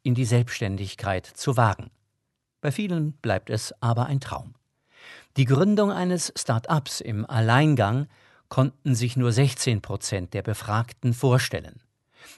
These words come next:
Unter den achtzehn bis dreißigjährigen war es sogar nur jeder Zehnte.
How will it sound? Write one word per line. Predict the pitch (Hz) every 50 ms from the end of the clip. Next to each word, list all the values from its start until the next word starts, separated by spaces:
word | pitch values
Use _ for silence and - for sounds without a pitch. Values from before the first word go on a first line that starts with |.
| _ _ -
Unter | 160 151 135 151
den | 127 123 123
achtzehn | 131 147 151 - - - 156 139 127
bis | 120 117 -
dreißigjährigen | - 131 135 175 190 180 - - 131 113 - - 127 131 139 143 151 147 175 175 - - - - - - - - - _
war | - 113 127 131 147
es | - 151 -
sogar | 156 139 156 151 160
nur | 165 151
jeder | 131 151 147 151 139
Zehnte. | - - 180 170 147 - - -